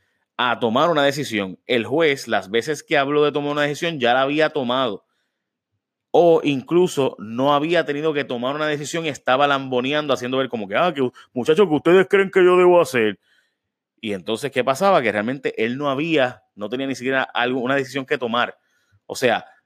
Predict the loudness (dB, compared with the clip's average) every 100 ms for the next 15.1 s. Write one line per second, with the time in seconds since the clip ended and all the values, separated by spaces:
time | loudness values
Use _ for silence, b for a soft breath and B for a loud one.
0 | _ _ -2 0 0 2 2 2 2 0
1 | 0 0 2 0 2 2 0 0 0 0
2 | 0 2 2 4 4 4 4 2 2 -4
3 | -8 -10 -6 -6 -6 -8 -8 -8 -8 -6
4 | -6 -6 -4 -4 -4 -6 -8 -6 -4 -4
5 | -2 -2 0 0 0 -2 -2 0 2 2
6 | 2 0 0 -2 2 2 2 -2 b b
7 | b -10 -6 -6 -2 -4 -2 -6 -2 -2
8 | -2 -4 0 0 -2 -4 -6 -4 -4 -4
9 | -4 -4 -2 -2 0 2 4 2 0 _
10 | _ _ _ -2 -2 -2 -2 -2 -2 -2
11 | -2 -2 -2 2 2 0 -4 -6 -4 0
12 | 2 2 -2 -2 -2 -2 -2 -2 -2 -2
13 | -2 0 0 2 0 -2 -6 -6 -2 0
14 | 2 2 2 -2 -4 -4 -6 -2 0 2